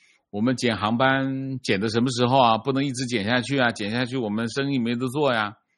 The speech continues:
哎，给个时间限制，明年三月。三月底呢，是全球航空业更换这个航班时刻表，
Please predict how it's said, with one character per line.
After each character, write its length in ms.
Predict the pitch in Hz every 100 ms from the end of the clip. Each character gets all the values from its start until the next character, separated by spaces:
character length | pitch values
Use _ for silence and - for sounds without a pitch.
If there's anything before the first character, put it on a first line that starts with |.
| _ -
哎， 200 | 87 101 _
给 160 | - 87
个 100 | 92
时 160 | - 107
间 180 | 117 117
限 260 | 135 104
制， 180 | 80 - _ _ _ -
明 180 | 98 107
年 140 | 107
三 260 | 104 110 113
月。 240 | 110 - _ _ _ _ _ _ _ _ _ _ _ - _ _ _ _ -
三 440 | - - 208 226
月 220 | 233 190
底 300 | 131 151 127
呢， 280 | 127 104 127
是 300 | 127 - 127
全 320 | 98 - 107 131
球 160 | 131
航 240 | 117 95 104
空 200 | 123 123
业 320 | 131 80 - _ _ _ _ _ _ _ -
更 280 | 170 170
换 460 | 165 196 156 110 95
这 120 | 120
个 800 | 92 98 92 90 87 85 82 82 80
航 320 | - 110 131
班 240 | 143 143
时 220 | 131 - 123
刻 160 | 147
表， 420 | 120 101 - -